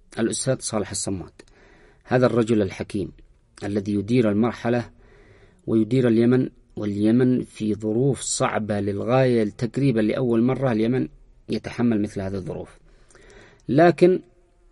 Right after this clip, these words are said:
يأتي في هذه المرحلة للرجل بقدرها،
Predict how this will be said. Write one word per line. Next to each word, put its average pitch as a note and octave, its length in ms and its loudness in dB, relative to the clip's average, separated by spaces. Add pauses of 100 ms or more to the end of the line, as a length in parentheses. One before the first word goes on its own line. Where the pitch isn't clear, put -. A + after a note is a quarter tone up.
(600)
يأتي C3 640 0 (420)
في A2+ 240 -4
هذه C#3 260 0
المرحلة C#3+ 460 2
للرجل D3+ 460 2
بقدرها، B2 540 -4